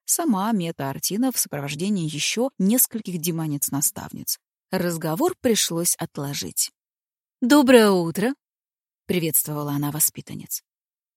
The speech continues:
"Вы сегодня излишне возбуждены. Что-то случилось?"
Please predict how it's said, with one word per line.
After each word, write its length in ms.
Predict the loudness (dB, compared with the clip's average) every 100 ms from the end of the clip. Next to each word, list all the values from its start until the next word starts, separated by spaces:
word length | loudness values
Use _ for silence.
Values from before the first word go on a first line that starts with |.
| _
"Вы 220 | 4 6
сегодня 440 | 6 6 4 4 4
излишне 420 | 4 4 4 2
возбуждены. 720 | 2 2 2 4 4 4 2 -4 -10 -10
Что-то 340 | -2 2 4 4
случилось?" 760 | 4 2 2 2 2 2 -2